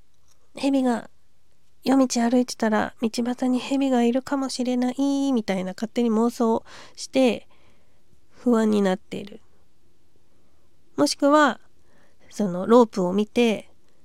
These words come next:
蛇だと思って不安になっている。相手の言葉が、その、ただの、その、言葉通りの意味だったのに、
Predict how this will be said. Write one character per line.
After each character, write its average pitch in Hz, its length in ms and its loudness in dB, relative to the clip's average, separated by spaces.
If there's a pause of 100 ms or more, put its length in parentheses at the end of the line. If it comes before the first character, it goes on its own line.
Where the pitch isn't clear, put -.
(1080)
蛇 202 260 -2
だ 185 120 -8
と - 140 -12
思 185 120 -8
っ 202 40 -10
て - 160 -2
不 202 180 -2
安 180 140 -6
に 180 80 -12
な 180 80 -14
っ - 100 -20
て - 100 -20
い - 40 -20
る。 - 60 -20 (340)
相 247 160 2
手 254 140 0
の 240 100 2
言 254 320 0
葉 254 180 2
が、 190 360 -4 (580)
そ 202 60 -8
の、 175 340 -10
た 311 160 2
だ 220 160 2
の、 226 320 0
そ 202 140 -4
の、 190 340 -6 (280)
言 220 240 0
葉 214 140 4
通 226 120 4 (120)
り 196 120 0
の 180 120 0
意 190 60 2
味 180 120 0
だ 175 100 -10
っ - 40 -14
た - 160 -14
の 180 140 -10
に、 214 420 -2